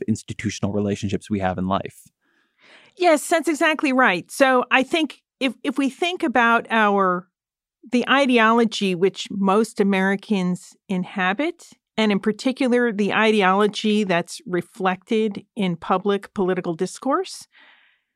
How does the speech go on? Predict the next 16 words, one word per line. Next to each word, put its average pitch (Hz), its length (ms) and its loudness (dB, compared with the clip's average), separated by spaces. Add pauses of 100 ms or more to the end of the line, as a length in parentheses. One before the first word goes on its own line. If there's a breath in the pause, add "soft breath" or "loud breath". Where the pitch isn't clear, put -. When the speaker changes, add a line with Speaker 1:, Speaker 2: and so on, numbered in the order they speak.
(640)
Speaker 2:
we 285 300 2
have 311 220 2
this 302 180 -2
picture 269 560 0
that, 240 300 2 (180)
you 240 140 2
know, 226 100 2
we 240 200 2
have 247 180 2
a 254 40 -2
stark 233 320 0
choice 202 460 -2
in 196 80 0
front 220 260 2
of 165 120 0
us. - 340 -4